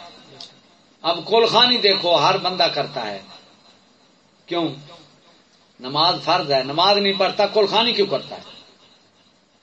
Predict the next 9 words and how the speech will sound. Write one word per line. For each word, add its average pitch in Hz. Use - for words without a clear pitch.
نماز 196
نہیں 247
پڑھتا، 240
گیارہویں 254
کیوں 233
پڑھتا -
ہے؟ -
کرتا -
ہے۔ -